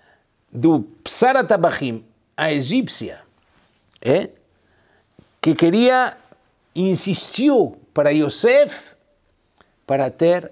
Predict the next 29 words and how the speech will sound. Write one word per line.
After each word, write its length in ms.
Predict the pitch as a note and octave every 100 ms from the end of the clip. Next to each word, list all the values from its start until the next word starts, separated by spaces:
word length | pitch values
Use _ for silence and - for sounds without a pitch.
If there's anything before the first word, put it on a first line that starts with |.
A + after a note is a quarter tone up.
| _
relação 560 | A#2+ A2 G#2 - A2+ G#2
com 180 | F#2+
ela. 280 | D#2+ - - _ _ _ _ _ _ _ _ _ _ _ - -
Ao 180 | B2
ponto 680 | - G3 B3 G3+ C#4+ C4+ - _ _ _ _ _ _ -
que 100 | A#2+
todo 160 | D3
mundo 220 | D#3 F#3+
conhece, 440 | G3+ A#3 B3+ - G#3+
que 100 | D3+
no 100 | C3+
fim 180 | G#3 G#3+
da 100 | G3+
Parashá, 440 | A3 G#3 A3+ A3+
a 40 | G3
Torá 260 | F3 E3
nos 180 | F#3 -
conta 540 | - G3 E3+ F#3 D3+ _ _ _ _ _ _ _ -
que, 460 | G#3+ A3 G#3+ - _ _ _ _ _
em 160 | A#2+ D3
um 80 |
momento 460 | A3+ A#3+ A#3 F3 G#3+
dado, 500 | G3+ F#3+ F3 F3+ - _ _ _ -
ela 240 | C#3+ C#3
segurou 440 | - B2+ B2+ F#3+
uma 140 | B3+ A3+
roupa 340 | D3+ F#3 E3+
de 140 | C#3 B2+
Yosef 520 | A#2+ D#3+ E3+ -